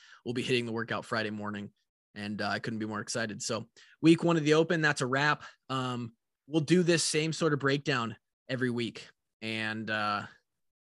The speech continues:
and at the end, I'm gonna be telling you, I placed top three thousand in the world. I placed top two thousand in the United States. And for the state of Iowa, I'd really like to say I placed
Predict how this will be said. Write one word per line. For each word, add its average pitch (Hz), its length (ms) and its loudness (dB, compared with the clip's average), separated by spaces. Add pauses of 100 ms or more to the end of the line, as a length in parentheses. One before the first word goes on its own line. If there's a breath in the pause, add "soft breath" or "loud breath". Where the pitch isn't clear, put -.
(300)
and 123 100 -2
at 117 80 -2
the 120 160 0
end, 170 280 0 (320)
I'm 127 180 -2
gonna 127 180 -2
be 123 100 -2
telling 120 360 -4
you, 107 160 -6 (380)
I 120 120 -2
placed 120 540 -4 (440)
top 117 200 -4
three 117 160 -6
thousand 113 320 -6
in 107 60 -8
the 107 80 -8
world. 110 300 -10 (140)
I 110 120 -6
placed - 560 -8
top - 260 -6
two 120 160 -6
thousand 110 440 -6
in 113 100 -10
the 113 80 -6
United 107 300 -6
States. - 380 -6 (680 loud breath)
And 131 100 -2
for 147 100 0
the 127 100 -2
state - 360 -2
of 143 120 -4
Iowa, 196 600 0 (2250 loud breath)
I'd 143 180 0
really 151 280 4
like 143 220 4
to 131 80 -6
say 131 300 2
I 120 40 -2
placed - 640 -2